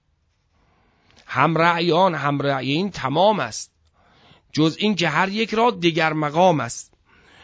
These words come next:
با منطقی از صاحب شفا گو، در حکمت از صدرای ذوالبها گو. که آیا این نتیجه لازم مقدمات،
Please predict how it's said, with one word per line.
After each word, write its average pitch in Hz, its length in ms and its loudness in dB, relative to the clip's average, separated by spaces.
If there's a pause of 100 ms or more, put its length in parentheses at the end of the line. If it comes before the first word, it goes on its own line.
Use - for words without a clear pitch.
(260)
با 160 260 4
منطقی 165 760 0
از 147 160 -2
صاحب 151 440 2
شفا 160 520 2
گو، 240 300 0 (760)
در 160 220 4
حکمت 151 600 -2
از 156 140 0
صدرای 180 680 2
ذوالبها 151 600 2
گو. 104 260 -12 (1300)
که - 120 -10
آیا 151 420 0
این 156 360 -4 (800)
نتیجه 139 560 -4
لازم 151 880 2
مقدمات، 190 1120 -2